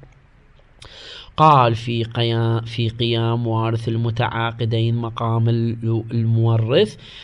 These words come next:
في صحة الإقالة إشكال، والأظهر العدم". شنو؟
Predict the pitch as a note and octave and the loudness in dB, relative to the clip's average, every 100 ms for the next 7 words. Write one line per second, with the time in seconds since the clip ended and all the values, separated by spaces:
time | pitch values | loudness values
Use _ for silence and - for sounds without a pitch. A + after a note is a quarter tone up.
0 | - - A#2 G#2+ B2 - A2+ A#2 A2 A2 | -14 -2 0 0 -4 -4 -4 -2 -2 -2
1 | A2+ A#2+ A2+ C3+ C#3+ A3 F3+ - - A3 | -2 -2 0 -2 -2 0 4 4 4 4
2 | A3 F#3+ E3+ D3+ C#3+ C#3 C3+ C3+ - - | 6 6 6 4 2 -2 -4 -8 -20 -18
3 | - D3+ G3 A3 A#3+ C#4 C#4 D4+ E4 F4+ | 2 10 10 10 8 8 10 10 10 8
4 | - C#3+ C3 C3 B2+ C3 C3+ - A#3 B3+ | 6 4 6 4 2 -2 -2 0 2 2
5 | C4 | 0